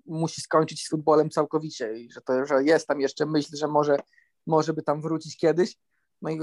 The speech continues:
ktoś właśnie, ktoś właśnie napisał, że oho, już na, na, nacieszył się życiem rodzinnym, raz źle włożył rzeczy do zmywarki i mu się odechciało.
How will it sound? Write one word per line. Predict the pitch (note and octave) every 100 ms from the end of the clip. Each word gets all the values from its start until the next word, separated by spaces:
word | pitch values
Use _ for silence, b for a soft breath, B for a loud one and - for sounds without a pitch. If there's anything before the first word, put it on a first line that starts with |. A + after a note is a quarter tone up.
| D#3+
ktoś | - D#3+
właśnie, | D#3+ D#3+ E3
ktoś | - D#3
właśnie | D#3+ E3+
napisał, | E3 D#3 D#3+ D3 C#3
że | D3
oho, | C#3 C#3+ A3 A3+ _ _
już | E3+ E3+ D#3 D#3+
na, | D#3 D#3 E3
na, | D#3+ D#3+ C#3+ b b _
nacieszył | E3 F3 G#3+ - F#3
się | F3
życiem | E3 F3+ D#3+
rodzinnym, | D#3 E3 D#3+ D3+
raz | E3+ E3 D#3
źle | E3+ D#3
włożył | E3 D#3+ D#3+ E3
rzeczy | E3 D#3+
do | D#3+
zmywarki | D#3+ E3 E3+ - E3 D#3+
i | E3
mu | D#3+
się | E3
odechciało. | D#3 D#3 D#3 B2+